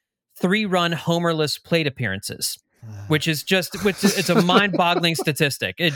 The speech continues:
Speaker 1: really, really is just crazy how they couldn't do it. And thank goodness the Nationals don't have any left-handed relievers, or else Schwarber might not have gotten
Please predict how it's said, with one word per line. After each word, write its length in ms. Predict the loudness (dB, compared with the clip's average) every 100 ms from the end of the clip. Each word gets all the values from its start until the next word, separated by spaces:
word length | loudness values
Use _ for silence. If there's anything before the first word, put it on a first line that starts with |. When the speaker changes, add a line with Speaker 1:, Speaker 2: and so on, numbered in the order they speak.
| 0
Speaker 1:
really, 340 | 0 2 0
really 340 | 0 2 2 0
is 320 | 0 -2 -4
just 320 | -4 -4 -6
crazy 440 | -2 0 0 -2
how 160 | 0 0
they 100 | 0
couldn't 240 | -2 -4 0
do 140 | 0
it. 100 | -2 -6 -14 -2
And 120 | 0 2
thank 200 | 0 0
goodness 260 | -2 0
the 80 | 0
Nationals 420 | 2 0 0 -2
don't 140 | 0 0
have 100 | 0
any 140 | 0
left-handed 480 | 0 0 0 0 0
relievers, 500 | 0 -2 0 -2 0
or 60 | 0
else 120 | 0
Schwarber 400 | 0 0 0 0
might 200 | -2 0
not 160 | 0
have 120 | 0 2
gotten 500 | 0 0 -4 -4